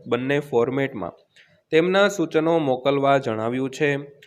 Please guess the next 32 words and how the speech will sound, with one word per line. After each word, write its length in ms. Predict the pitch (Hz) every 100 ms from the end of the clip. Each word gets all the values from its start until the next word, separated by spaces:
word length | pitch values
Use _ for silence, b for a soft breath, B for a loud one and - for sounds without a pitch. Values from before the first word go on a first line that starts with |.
| b b -
તો 120 | 196
તમામ 380 | 196 160 175 185
સંગઠનો 640 | 185 170 170 165 156 160
સાથે 440 | 151 151 147 - -
વ્યાપક 480 | 117 131 165 165 -
ચર્ચા 360 | 131 123 139 135
કર્યા 360 | 127 117 123
પછી 360 | 127 143 143 -
અંતિમ 480 | - 123 156 160 190
મેમોરેન્ડમ 720 | 185 143 139 139 135 135 139
તૈયાર 320 | 127 110 113
કરવામાં 760 | - 104 98 101 123 349 - -
આવશે 360 | 110 107 - 101
મિત્રો. 680 | 98 98 107 95 95 95 95 _ _ _ _ _ _ _ _ _ -
તો 140 | 196
ત્યારબાદ 500 | 202 170 170 180 185
જોઈએ 360 | 160 151 151 151
તો 260 | 151 156 196
સરકાર 520 | 170 147 147 156 156
દ્વારા 400 | 147 139 143 139
ઔપચારિક 640 | 120 113 - 131 131 139 123
રચના 400 | 117 - 131 123
હજુ 300 | 117 120 127
બાકી 420 | 107 104 127 139
છે. 360 | 139 165 165 170 175 b b _
તો 140 | - 208
સરકારે 600 | 208 175 170 175 175 180
હજુ 180 | 156 160
સુધી 380 | 160 156 160
આઠમા 380 | 151 127 - 139
પગાર 380 | 139 127 139 135
પંચ 280 | 139 131